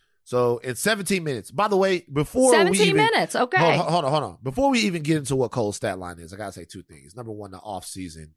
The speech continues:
Speaker 1: is a fucking fantastic album. Ninety-five South is one of the best songs I've heard in a long time. Number two, the fact that J. Cole is playing pro basketball is such a goddamn achievement to me.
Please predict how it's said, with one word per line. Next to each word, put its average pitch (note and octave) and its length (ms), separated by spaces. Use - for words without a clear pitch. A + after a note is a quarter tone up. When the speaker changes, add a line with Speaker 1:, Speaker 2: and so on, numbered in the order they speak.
Speaker 1:
is F2+ 200
a E2 120
fucking G2 420
fantastic F2+ 760
album. E2+ 380
Ninety-five G2 460
South E2+ 260
is F2+ 140
one F2+ 100
of E2+ 60
the E2 80
best F2 280
songs D#2+ 300
I've D#2+ 140
heard E2 180
in D2+ 60
a D2+ 40
long C#2 200
time. B1+ 220
Number D#3+ 240
two, D#3 380
the C3+ 80
fact G3+ 380
that C3 140
J. C3+ 260
Cole C#3+ 460
is A#2 120
playing A#2 460
pro C#3+ 480
basketball D3 920
is C#3 360
such - 720
a B2 200
goddamn D3 1300
achievement D3 720
to F3 120
me. F#3 280